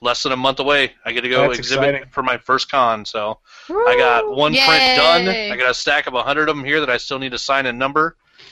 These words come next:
Speaker 1: and then I'm trying to finish a second one. And actually, I think I just got an email about possibly coloring another one, so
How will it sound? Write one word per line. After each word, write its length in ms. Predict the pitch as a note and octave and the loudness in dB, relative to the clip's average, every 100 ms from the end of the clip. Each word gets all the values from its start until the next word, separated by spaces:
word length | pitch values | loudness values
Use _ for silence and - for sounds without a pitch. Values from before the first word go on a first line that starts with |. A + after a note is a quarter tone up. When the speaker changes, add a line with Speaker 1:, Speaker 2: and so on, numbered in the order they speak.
| - | -8
Speaker 1:
and 160 | A#2+ B2 | -6 -2
then 140 | A#2+ | -2
I'm 120 | A2+ | -2
trying 200 | - C#3+ | 0 0
to 80 | C3+ | -2
finish 300 | - C#3+ - | -4 -4 -4
a 40 | |
second 380 | A#2 - C#3+ D#3+ | -4 -2 -2 -2
one. 300 | D3+ D3+ D#3+ - _ _ - | 0 -2 -2 -10 _ _ -6
And 120 | B2+ | -2
actually, 300 | B2+ C3+ C#3 | 0 0 -2
I 40 | B2 | -2
think 180 | D#3 D3+ | -2 -2
I 60 | |
just 180 | C3 C#3 | -2 -2
got 160 | C#3+ C3+ | -2 -2
an 100 | B2 | -2
email 380 | C#3 C3+ C3+ A#2+ | -4 -2 0 0
about 260 | B2 A#2 | 0 0
possibly 400 | - C3+ - B2+ | 0 0 0 -8
coloring 400 | A#2+ C3 B2+ B2 | -6 -4 -2 -4
another 280 | A2+ A#2 A#2 | -4 -6 -6
one, 180 | G#2+ G#2 | -8 -10
so 320 | - G#2+ G#2 | -6 -6 -6